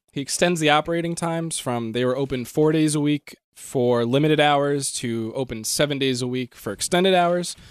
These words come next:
He opened browsing shelves to the patrons, and in the first year after he had taken over,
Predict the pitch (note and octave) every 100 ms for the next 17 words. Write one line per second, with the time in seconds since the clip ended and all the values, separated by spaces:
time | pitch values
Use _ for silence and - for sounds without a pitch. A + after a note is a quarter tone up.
0 | - - - C#3+ D#3 C#3 C3 C#3+ C#3 B2+
1 | B2 - C#3 B2+ - F#2+ - F#3 F#3 F#3
2 | F3 E3+ - C#3+ C3 B2+ - F#3+ G3 -
3 | F3 E3+ E3+ D#3 C#3+ D#3 C3+ C3+ B2+ -
4 | D#3 C3+ C3 A#2 A#2+ C3+ A#2 D3+ F#3+ F#3+
5 | F3+